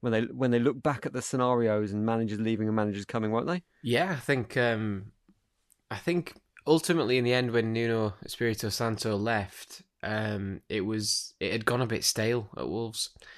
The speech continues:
Speaker 2: I think they'd, they'd certainly hit a ceiling, um, finishing seventh back-to-back in the first two years back in the Premier League. That was, uh,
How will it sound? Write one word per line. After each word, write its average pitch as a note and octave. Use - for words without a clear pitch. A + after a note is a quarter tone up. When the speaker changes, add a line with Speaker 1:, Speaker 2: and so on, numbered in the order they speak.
Speaker 2:
I G#2+
think G#2+
they'd, G2+
they'd G#2+
certainly A2
hit A2
a G2
ceiling, A#2+
um, G2+
finishing G#2
seventh G#2+
back-to-back G#2
in G2+
the G2+
first G#2
two G#2+
years G2+
back A2
in A2
the G2+
Premier G#2+
League. G#2
That G#2+
was, G#2+
uh, G2+